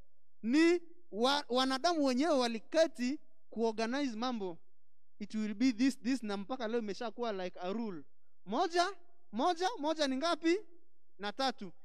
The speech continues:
In case wale wanadamu wa kwanza ambao walidiscuss hiyo mambo, in case walisema moja, kuongeza moja, kuongeza moja itakuwa five. Saa hizi tungekuwa tunasema one plus one plus one is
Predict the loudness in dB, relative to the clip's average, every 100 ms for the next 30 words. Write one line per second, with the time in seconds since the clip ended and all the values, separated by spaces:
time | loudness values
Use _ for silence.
0 | -6 0 0 0 0 2 6 6 6 4
1 | 4 4 4 4 4 4 4 4 4 4
2 | 2 2 0 0 2 2 2 2 2 2
3 | 0 -2 -8 -12 -12 -10 0 2 2 0
4 | 2 2 0 0 -2 0 -2 0 -2 -2
5 | -6 -12 -12 -8 -4 -4 -4 -2 -2 -2
6 | -2 -4 -4 -4 -4 -4 -4 -6 -8 -12
7 | -10 -2 0 2 2 2 4 4 4 0
8 | -8 -12 -12 -10 0 2 4 2 2 4
9 | 4 4 2 4 4 4 2 -2 -10 -12
10 | 0 4 6 4 2 2 2 4 4 4
11 | 2 0 4 4 4 0 -4 -10 -10 2
12 | 4 4 2 -8